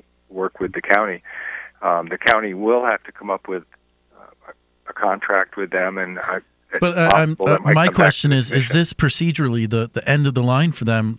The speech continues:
Speaker 2: or it, it does? Uh, for example, has the mayor of, uh, Miami-Dade County signed off on this deal?
Speaker 1: I'm not aware of, of Mayor Carlos Jimenez signing off on it, and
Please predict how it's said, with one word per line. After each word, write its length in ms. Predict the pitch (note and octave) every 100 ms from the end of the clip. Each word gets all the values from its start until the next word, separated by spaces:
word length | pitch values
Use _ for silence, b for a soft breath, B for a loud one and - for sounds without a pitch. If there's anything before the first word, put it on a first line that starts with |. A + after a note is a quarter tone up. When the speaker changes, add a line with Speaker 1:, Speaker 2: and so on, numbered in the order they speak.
| -
Speaker 2:
or 240 | A#2 A2+
it, 260 | A2+ C3 B2+
it 160 | C3 A2
does? 340 | C#3+ B2 -
Uh, 140 | C#3
for 120 | - C#3+
example, 360 | C3+ C3+ C#3+
has 120 | A#2+
the 80 | A2
mayor 340 | A#2 B2+ C3+ D3+
of, 320 | A2+ B2 -
uh, 260 | A#2 A#2 A2+
Miami-Dade 520 | A#2+ A#2+ A#2+ A#2+ A2+
County 300 | B2+ A#2+ A#2+
signed 280 | - A#2+ A#2
off 200 | A2+ C3+
on 80 | C3
this 140 | C#3
deal? 280 | E3 D#3 E3 _ _ _ _ _ B B B
Speaker 1:
I'm 120 | B2
not 160 | C3+ C#3
aware 360 | B2 A#2+ C3
of, 80 | C3+ _ _ -
of 140 | A2+ -
Mayor 360 | A2+ G#2+ A2 -
Carlos 340 | - A2 G#2+ G2
Jimenez 340 | F#2+ G2+ G#2+ -
signing 300 | A2+ G#2 G#2
off 180 | G#2 A2
on 180 | A2 A2
it, 160 | A2+ -
and 180 | G2+ G2